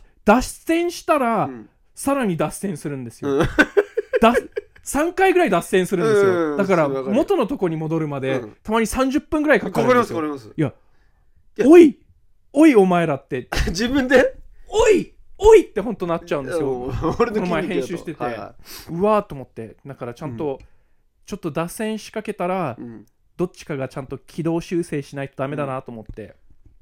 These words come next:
Speaker 2: うん。でも、なんか、それがいいとこだと思いますけどね。そんな、
Speaker 1: そうなんですよ。
Speaker 2: はい。
Speaker 1: 多少の脱線はいいと思うんですよ。
Speaker 2: はいはい。
Speaker 1: なんか、電車が、
Speaker 2: うん。
Speaker 1: ゴロゴロゴロゴロって、
Speaker 2: う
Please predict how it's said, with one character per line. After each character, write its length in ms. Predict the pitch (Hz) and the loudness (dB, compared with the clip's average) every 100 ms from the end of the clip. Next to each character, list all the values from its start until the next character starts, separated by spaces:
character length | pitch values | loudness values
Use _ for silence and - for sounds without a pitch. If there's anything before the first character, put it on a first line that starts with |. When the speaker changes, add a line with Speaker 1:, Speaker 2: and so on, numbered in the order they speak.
| _ - | _ -16
Speaker 2:
う 40 | |
ん。 20 | |
で 80 | 392 | -12
も、 60 | 494 | -10
な 140 | - | -10
ん 40 | 330 | -10
か、 60 | |
そ 180 | - - | -12 -8
れ 80 | 427 | -8
が 60 | 440 554 571 | -8 -14 -18
い 40 | |
い 20 | |
と 100 | 440 | -10
こ 100 | 160 | -8
だ 80 | 135 | -8
と 60 | 120 | -8
思 140 | 135 | -10
い 20 | 196 | -10
ま 60 | |
す 80 | - | -12
け 60 | 92 | -16
ど 60 | |
ね。 240 | 90 104 95 - _ - - - - | -16 -18 -20 -20 _ -20 -20 -20 -20
そ 200 | - 214 | -16 -14
ん 20 | |
な、 60 | 226 | -8
Speaker 1:
そ 160 | 254 | -6
う 20 | 262 | -4
な 60 | |
ん 20 | |
で 60 | 180 | -6
す 80 | 143 | -8
よ。 60 | |
Speaker 2:
は 200 | 123 131 | -12 -14
い。 20 | 110 | -10
Speaker 1:
多 160 | 208 | -8
少 220 | 208 349 | -4 -2
の 100 | 339 | -2
脱 140 | 320 285 | -2 -4
線 200 | - 262 | -4 -6
は 100 | 226 | -6
い 40 | |
い 40 | 233 | -6
と 80 | |
思 100 | 180 | -8
う 40 | 151 | -8
ん 40 | |
で 60 | 120 | -12
す 100 | - | -8
よ。 60 | |
Speaker 2:
は 60 | 139 | -6
い 20 | |
は 260 | 113 101 - _ _ _ - _ - - _ _ _ | -6 -10 -16 _ _ _ -20 _ -20 -20 _ _ _
い。 40 | 165 | -4
Speaker 1:
な 60 | |
ん 40 | 185 | -2
か、 280 | - 113 - _ _ _ 151 | -2 -6 -8 _ _ _ 8
電 220 | 233 269 | 8 8
車 160 | - | 4
が、 260 | 247 190 - - | 2 2 0 -10
Speaker 2:
う 80 | |
ん。 120 | 127 110 | -14 0
Speaker 1:
ゴ 140 | - | 8
ロ 100 | 190 | 8
ゴ 140 | 180 180 | 8 4
ロ 60 | |
ゴ 60 | 175 180 | 4 2
ロ 0 | |
ゴ 320 | 185 185 190 | 0 -2 -2
ロ 80 | 190 | -4
っ 100 | 185 | -6
て、 320 | - 156 117 | -8 -8 -8
Speaker 2:
う 60 | 156 | -8